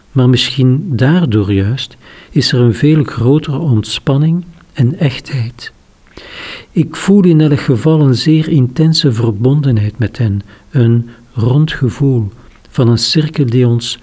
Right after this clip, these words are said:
verbindt of omsluit. En het is bij Barbara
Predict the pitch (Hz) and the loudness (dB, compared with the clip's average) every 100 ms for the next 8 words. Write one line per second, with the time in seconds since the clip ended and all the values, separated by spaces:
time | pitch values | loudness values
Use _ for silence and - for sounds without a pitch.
0 | - - - 104 104 127 156 - - - | -20 -6 -4 -2 0 0 -2 -6 -18 -20
1 | _ _ 131 107 135 - - 104 90 - | _ _ -2 0 -2 -2 -4 -4 -4 -12
2 | - _ _ - - _ _ _ _ _ | -20 _ _ -20 -20 _ _ _ _ _
3 | _ _ _ _ _ _ - - - - | _ _ _ _ _ _ -20 -20 -20 -20
4 | - _ _ _ _ - - - - - | -20 _ _ _ _ -20 -20 -20 -20 -20
5 | - - - - - - - 139 127 139 | -20 -20 -20 -20 -20 -20 -2 0 2 0
6 | 107 127 120 120 117 131 165 143 107 135 | 0 2 2 4 2 0 -2 -2 0 0
7 | 156 139 117 113 113 | 0 0 0 2 0